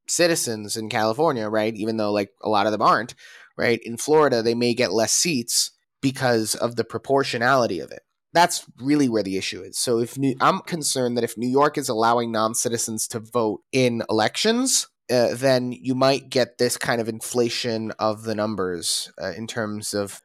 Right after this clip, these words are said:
the census and in terms of, like, how many seats does New York get in the federal government, right? But then there is also just an issue of you're not a citizen, right?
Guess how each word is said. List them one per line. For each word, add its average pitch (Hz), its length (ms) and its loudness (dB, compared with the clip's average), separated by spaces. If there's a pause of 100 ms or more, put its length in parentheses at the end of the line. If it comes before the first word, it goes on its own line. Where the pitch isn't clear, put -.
the 120 100 0
census 107 720 0
and 101 100 -6
in 98 140 -8
terms 101 400 -6
of, 98 260 -6 (140)
like, 110 220 -2 (100)
how 123 80 -6
many 127 160 0
seats - 460 -2
does 113 240 -2
New 107 120 -4
York 110 360 0
get 107 160 0
in 107 60 -14
the 110 40 -10
federal 104 320 -2
government, 104 480 -4 (160)
right? 98 220 -6 (680)
But 175 220 0
then 208 140 2
there 220 100 4
is 180 160 0
also 147 240 2
just 120 240 -6
an 120 60 0
issue 123 280 0
of 110 320 2 (120)
you're 135 120 0
not 143 160 6
a 160 60 4
citizen, 117 680 -4 (320)
right? 117 360 4